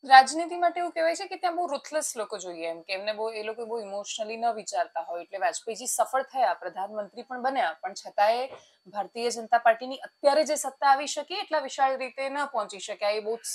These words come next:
અદ્ભુત વક્તા હતા, સરસ સંવેદનાઓ હતી છતાંય. તો એનો મતલબ એ થયો કે ભારતની જનતા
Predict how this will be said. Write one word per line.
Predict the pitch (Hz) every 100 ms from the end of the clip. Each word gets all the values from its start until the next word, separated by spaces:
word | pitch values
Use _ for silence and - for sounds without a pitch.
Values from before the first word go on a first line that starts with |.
| -
અદ્ભુત | 208 170 254 -
વક્તા | 196 - - 208
હતા, | 202 - 190 185 190
સરસ | 185 208 208
સંવેદનાઓ | - 202 190 196 180 208 208
હતી | 202 190 254
છતાંય. | - 233 185 160 175 _ _ _ _ _
તો | 320
એનો | 320
મતલબ | 349 330 359
એ | 349
થયો | 330 381 415
કે | 359 392
ભારતની | 233 220 262 302 339
જનતા | 294 262 240 269 302 403